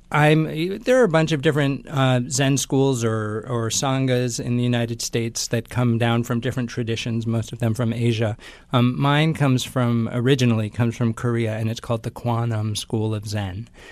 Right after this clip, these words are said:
Um, and I, uh, to be a teacher in, in, in our school means that you help other, other students with their meditation practice, that you answer some life questions, and also that you help to,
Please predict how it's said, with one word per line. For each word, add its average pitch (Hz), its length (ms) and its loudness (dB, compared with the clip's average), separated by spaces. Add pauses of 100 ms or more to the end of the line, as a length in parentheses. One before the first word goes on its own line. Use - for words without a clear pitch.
(200)
Um, 113 320 2
and 123 460 4
I, 120 500 0
uh, 117 360 -2
to 131 140 -4
be 127 200 2
a - 20 0
teacher 139 460 -2
in, 110 300 0
in, 117 320 2
in 127 180 2
our 117 120 2
school 120 340 0
means 113 420 2
that 107 240 -4
you 113 260 -4
help 117 260 -4 (140)
other, 120 400 -6
other 120 220 2
students 117 500 0
with 113 140 0
their 110 160 2
meditation 113 580 0
practice, 110 500 -2
that 107 120 -2
you 113 180 -2
answer 107 320 -4
some 110 400 -2
life 113 260 -2
questions, 113 640 -2 (380)
and 151 140 6
also 170 360 6
that 135 220 4
you 127 280 4
help 120 280 0
to, 120 320 2